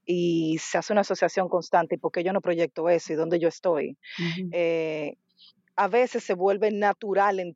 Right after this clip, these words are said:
Speaker 1: todo el comportamiento constante. Entonces, en una mesa te pasa eso, porque tú no estás, quizá, e-, es normal también que quizá algún día tú pidas algo,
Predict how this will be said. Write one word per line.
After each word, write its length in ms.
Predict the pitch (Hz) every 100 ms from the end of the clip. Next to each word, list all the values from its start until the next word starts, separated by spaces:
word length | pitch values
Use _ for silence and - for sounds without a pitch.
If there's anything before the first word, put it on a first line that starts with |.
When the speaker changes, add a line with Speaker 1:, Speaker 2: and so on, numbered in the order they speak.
| _
Speaker 1:
todo 320 | 214 233 226
el 100 | 190
comportamiento 800 | - 175 170 170 170 156 165 165
constante. 680 | 165 151 - 226 180 131 131 _ _ _ _ _ - -
Entonces, 380 | 165 185 185 - _
en 120 | 180 185
una 180 | 185
mesa 280 | 196 285 233
te 100 | 185
pasa 340 | 170 165 165 147
eso, 240 | 143 165
porque 220 | 156 -
tú 220 | - 190
no 80 | 185
estás, 680 | 190 - 185 185 185 - - _ _ -
quizá, 320 | 226 - 226 - _ -
e-, 140 | 202 -
es 100 | 185
normal 440 | 226 269 151 175
también 320 | 254 185 180 240
que 100 | 147
quizá 180 | 147 151
algún 220 | 156 214
día 140 | 185 208
tú 120 | -
pidas 320 | - 160 185
algo, 440 | 160 180 190 190